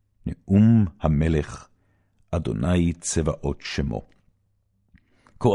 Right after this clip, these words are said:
אמר אדוני צבאות, חומות בבל הרחבה, ערער תתערער, ושעריה הגבוהים באש יצתו,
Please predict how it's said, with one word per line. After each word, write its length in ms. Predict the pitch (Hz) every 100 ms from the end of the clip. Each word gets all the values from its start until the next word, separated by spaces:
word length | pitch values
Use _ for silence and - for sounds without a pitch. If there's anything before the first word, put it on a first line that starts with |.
| 90
אמר 360 | 85 85 69 - _ _ _ -
אדוני 440 | 80 71 73 80
צבאות, 600 | - 76 69 69 - - - _ _ - -
חומות 420 | - 117 147 151
בבל 460 | 120 107 143 131 90
הרחבה, 720 | 80 110 - 92 82 107 82 - -
ערער 760 | - 110 117 - 131 151 175 180
תתערער, 800 | 175 151 - 131 131 101 80 60 - _ _ _ _ - - 139
ושעריה 540 | 113 - 113 135 135
הגבוהים 580 | 107 117 104 101 143 175 196 - - -
באש 640 | 87 - - - 117 - 92
יצתו, 520 | 95 - - 87 -